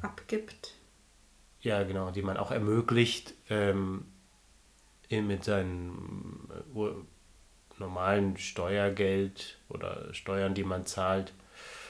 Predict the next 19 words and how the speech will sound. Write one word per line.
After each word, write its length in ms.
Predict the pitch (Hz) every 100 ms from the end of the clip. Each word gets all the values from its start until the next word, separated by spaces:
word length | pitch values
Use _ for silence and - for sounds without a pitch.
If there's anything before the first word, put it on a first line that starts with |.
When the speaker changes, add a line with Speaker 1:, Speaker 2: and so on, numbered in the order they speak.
| - - - - - - - - - - - -
Speaker 2:
müsste 460 | 127 113 104 - 104
das 220 | 98 -
nicht 240 | 104 -
eigentlich 460 | 98 98 98 98 -
damit 480 | 98 95 95 95 -
schon 500 | - 98 92 90 85 - - - - -
getan 640 | - - 104 104 104 107
sein, 400 | 98 92 90 92
sozusagen? 920 | 87 87 85 - 92 90 87 95 101 113 -
Oder 280 | 104 98 95
gibt 320 | 87 - -
es, 320 | - - - - -
äh, 200 | 107 98
darüber 500 | 92 95 98 101 95
hinaus 960 | 92 92 95 90 101 104 - - - - - - - - - - - _ _ - _ - - -
immer 380 | 123 120 104 101
noch 400 | 98 92 - -
eine 460 | 104 98 95 92
Not? 1080 | 90 92 98 98 104 123 139 - - - -